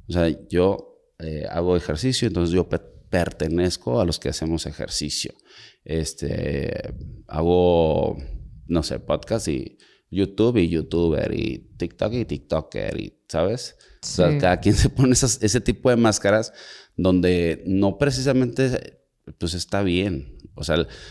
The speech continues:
Speaker 1: a veces nos puede afectar el enmascarar esos sentimientos. El, o-, voy a bailar para verme muy feliz en, ante la red social.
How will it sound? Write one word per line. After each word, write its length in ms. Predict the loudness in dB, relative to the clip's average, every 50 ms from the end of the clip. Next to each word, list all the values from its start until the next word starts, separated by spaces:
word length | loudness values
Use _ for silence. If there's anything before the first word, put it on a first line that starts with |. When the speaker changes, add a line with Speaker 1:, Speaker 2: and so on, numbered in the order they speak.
| -16 -6 0
Speaker 1:
a 100 | 2 2
veces 160 | 4 4 4
nos 160 | 4 2 2
puede 200 | 2 4 4 4
afectar 580 | 4 4 0 -4 -2 0 2 2 2 2 -2 -6 -4
el 300 | -2 -2 -2 -2 -4 -6 -4
enmascarar 680 | -2 0 0 0 0 -2 -2 -2 0 0 0 0 0 0
esos 220 | -2 -2 -2 -2
sentimientos. 1040 | -2 -2 -2 -2 -4 -4 -2 0 0 0 0 -4 -6 -12 -12 -12 -12 -12 -16 -20 _ _ _ _ -12 -8
El, 320 | -8 -6 -6 -8 -12 -14 -12
o-, 200 | -8 -8 -8 -6
voy 200 | -4 -2 0 0
a 60 | 0
bailar 460 | 0 0 0 0 0 -2 -4 -6 -6
para 540 | -4 -2 -2 -2 -2 -4 -6 -8 -12 -14 -20 _ -20 -20 -20 -20 _ -20 -10
verme 300 | -2 0 2 2 4 4
muy 160 | 2 2 0 0
feliz 540 | 0 0 0 0 0 0 -2 -6 -8 -8 -6
en, 180 | -6 -6 -6 -6 -8
ante 300 | -8 -8 -8 -6 -4 -4
la 120 | -2 -2
red 160 | 0 0 -2 -2
social. 600 | -4 -6 -6 -4 -2 -2 -2 -2 -4 -10 -18